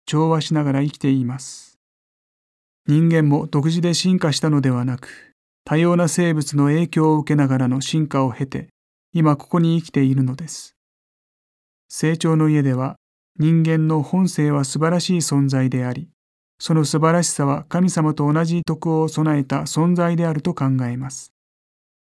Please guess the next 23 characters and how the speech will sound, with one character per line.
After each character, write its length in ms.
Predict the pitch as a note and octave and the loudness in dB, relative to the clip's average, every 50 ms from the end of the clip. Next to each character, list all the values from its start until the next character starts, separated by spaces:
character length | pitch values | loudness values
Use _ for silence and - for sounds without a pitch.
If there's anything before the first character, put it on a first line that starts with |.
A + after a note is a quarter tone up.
| _ _ _ - | _ _ _ -14
そ 160 | - - D#3 | -4 -2 2
れ 120 | D3+ D3+ | 2 4
を 220 | D3+ D3+ E3 D#3 - - | 2 2 0 -2 -6 -2
人 300 | - D3 D#3 E3+ F3 E3+ | 0 2 4 4 4 4
間 220 | E3 E3 E3 E3 D#3+ | 4 2 2 2 2
は 220 | D#3+ D#3 D#3 D3+ | 2 2 0 0
神 240 | - - F#3 G3 F#3 | 0 2 2 2 2
の 60 | E3+ | 2
子 120 | - F#3+ | 0 -2
で 100 | D3 D3+ | 0 0
あ 60 | D3 D3 | 0 0
る 80 | D3+ | -2
と 200 | - D3+ C#3+ C3+ B2+ C3+ | -2 -2 -2 -2 -2 0
表 40 | D3 | 0
現 380 | D3+ D#3+ E3 E3 D#3+ D3+ C#3 | 0 2 2 2 0 0 0
し 60 | C3+ | 0
て 100 | - C#3 | 0 0
い 120 | C#3 C3+ C3+ | 2 2 2
ま 100 | C#3 C3+ | 0 0
す 160 | C3 - B2+ | -2 -4 -8
が、 200 | C3 C3 C#3+ - _ _ _ _ _ _ _ _ _ _ _ _ | -8 -8 -10 -14 _ _ _ _ _ _ _ _ _ _ _ _
神 280 | - - - D3 D3+ D#3 | -10 -4 0 0 0 0
聖、 380 | D3 - - C#3+ C#3+ D3 E3 | 0 0 0 0 0 0 -2